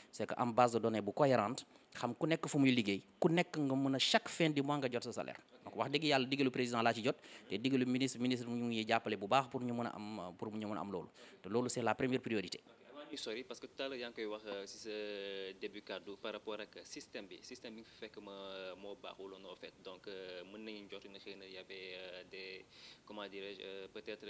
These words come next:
Speaker 2: ñi nga xam ne ay emploi fictif wala yeneen ak yeneen. Donc, est-ce que mën nga ñu expliquer un peu par rapport à ce système ?
Speaker 1: Demewul noonu. Ni nga ko waxee, demewul noonu. Nu mu demee mooy dafa am ay nit yoo xam ne intéressé wu na leen au début.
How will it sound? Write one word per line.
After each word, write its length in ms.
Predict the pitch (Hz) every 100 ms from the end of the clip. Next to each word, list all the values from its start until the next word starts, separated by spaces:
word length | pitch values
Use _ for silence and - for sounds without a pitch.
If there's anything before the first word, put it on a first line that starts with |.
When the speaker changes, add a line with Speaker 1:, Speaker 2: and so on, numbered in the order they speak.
| 101
Speaker 2:
ñi 100 | 101
nga 80 | 104
xam 160 | 104 98
ne 60 |
ay 180 | 95 98 107
emploi 220 | - 101
fictif 420 | - - 117 104
wala 160 | 104 101
yeneen 240 | 104 98
ak 100 | 98
yeneen. 240 | 95 95 101
Donc, 160 | 98
est-ce 120 | 98 -
que 60 |
mën 140 | 117 123
nga 80 | 117
ñu 80 | 104
expliquer 340 | - 104 98
un 80 | 104
peu 120 | 104
par 140 | 98
rapport 220 | 98 98 92
à 80 | -
ce 100 | -
système ? 300 | - - -
Speaker 1:
Demewul 360 | 123 147 165 170
noonu. 200 | 131 90 - - - - -
Ni 80 |
nga 60 | 143 143
ko 40 |
waxee, 160 | 127 127
demewul 240 | 110 107
noonu. 200 | 98 67 - - - - -
Nu 160 | 113 147
mu 100 | 156
demee 280 | 147 139 135
mooy 240 | 120 117
dafa 180 | 113 -
am 160 | 131
ay 100 | 135
nit 200 | 127 131
yoo 100 | 120
xam 200 | 107 98
ne 300 | 104 117 139 139 - - -
intéressé 420 | 123 110 107 110
wu 120 | 117
na 120 | 156
leen 300 | 170 151 101 - - -
au 120 | 104 120
début. 300 | 120 101